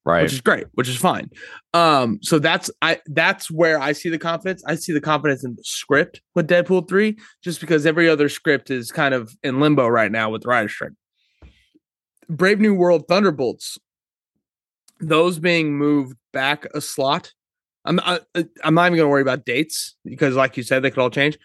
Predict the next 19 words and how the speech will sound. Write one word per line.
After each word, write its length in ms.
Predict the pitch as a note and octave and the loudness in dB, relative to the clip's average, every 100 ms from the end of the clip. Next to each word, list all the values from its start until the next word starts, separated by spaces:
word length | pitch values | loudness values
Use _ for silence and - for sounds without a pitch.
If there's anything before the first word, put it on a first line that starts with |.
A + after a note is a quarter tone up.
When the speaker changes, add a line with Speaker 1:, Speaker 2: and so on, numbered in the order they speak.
| _ - | _ -4
Speaker 2:
But 180 | B2+ | -4
the 120 | B2+ C#3 | -4 -6
slot 680 | - - D3 C3+ E3 - _ D#3+ | -4 -4 -2 0 -2 -6 _ -4
in 160 | D#3 | 0
which 220 | D3+ D#3 | 0 0
they 160 | E3 D#3 | 0 0
moved 280 | D#3 D#3+ D3+ | 0 -4 -2
back, 340 | D#3 F3+ - _ _ _ _ | -2 -2 -6 _ _ _ _
Speaker 1:
Mm-hmm. 160 | G2 F#3+ | 2 2
Speaker 2:
that, 340 | D#3+ F3 G#2 _ _ D3+ | 2 0 -2 _ _ -4
that 420 | D#3 F#3 F#3+ - _ - | 0 0 -2 -6 _ -4
feels 320 | E3 D3+ - | -2 -2 -6
to 120 | C#3+ | -10
me 560 | C#3 G3+ G#3 C3+ B2 - | 0 2 4 2 -2 -6
like 320 | C3+ B2+ A2 _ _ _ _ _ - | -4 -4 -4 _ _ _ _ _ -10
that 260 | C#3+ F3+ | -2 0
is 160 | F#3+ C3 | 0 -2
the 80 | D3+ | -4
most 360 | C#3+ C3 - | -2 -4 -10